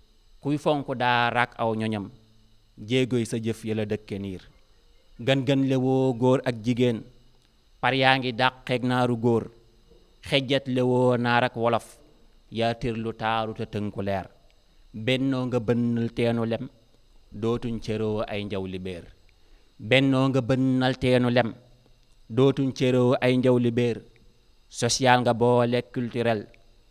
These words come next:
pomme rouge de maasum new bu xuur. Li nga fiy liggéey ci almiñoŋ, doy nag jihaat kuy sàkku buur. Faire force ramp ak ay outil, ku ko bëgg dootul jéggi poor.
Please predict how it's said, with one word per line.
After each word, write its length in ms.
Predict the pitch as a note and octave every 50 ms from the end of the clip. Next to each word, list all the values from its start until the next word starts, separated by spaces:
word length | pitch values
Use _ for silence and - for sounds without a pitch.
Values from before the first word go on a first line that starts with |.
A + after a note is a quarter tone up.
| _ _ _
pomme 200 | - A#2+ A#2 A2+
rouge 200 | A2+ A#2+ A2+ G#2
de 100 | G#2 A2
maasum 540 | G#2 G#2+ G#2+ A2 G#2+ A2 A2 A2 - A2 G#2+
new 180 | G#2 G#2 G2+ G2+
bu 120 | G2 G2 F#2
xuur. 280 | - G#2 F#2+ F#2 E2+ - - _ _ _ - _ _ _ _ - _ -
Li 140 | A2+ C#3 D3
nga 120 | E3 E3
fiy 220 | - F3 D#3 D#3
liggéey 360 | D3+ D3+ C3 C#3+ D3 D3 D3 C3+
ci 160 | - C3+ D3+ -
almiñoŋ, 500 | - C3+ C3+ C3 C3+ C3 C3 A#2+ G#2 F#2 - - _ _ _ _ - _ _ _ _ - _ -
doy 280 | F#2+ G2 A#2 B2 B2+
nag 200 | B2+ B2+ A#2 G#2+
jihaat 500 | G#2 A#2+ A#2 A2 A2+ A2+ A#2 A#2+ A#2+ -
kuy 140 | - B2 B2
sàkku 380 | A#2 - A#2+ - - - B2 A2
buur. 220 | G#2+ G#2+ G#2 - - - _ _ _ _ _ _ - _ _ _
Faire 240 | _ - A#2 A#2+ A#2
force 300 | - - B2 A#2+ - - A#2
ramp 420 | A2+ A#2 A#2 A#2+ A#2+ A#2+ A2+ -
ak 160 | A2+ A2 - -
ay 120 | - A2+ A2+ -
outil, 260 | A#2+ A2 - G2 F2 - - _ _ _ _ _ _ _ _ _ _ _
ku 100 | A2 -
ko 140 | - A2+
bëgg 340 | A2 A2 B2 A2+ G#2+ A2+ A#2+ A2
dootul 480 | G#2+ A#2 A#2 A#2+ A#2+ A#2+ - B2 A#2 A2
jéggi 300 | G#2+ A#2 A#2 A2 G#2+ A2+
poor. 300 | - - A2+ G#2 F#2+ -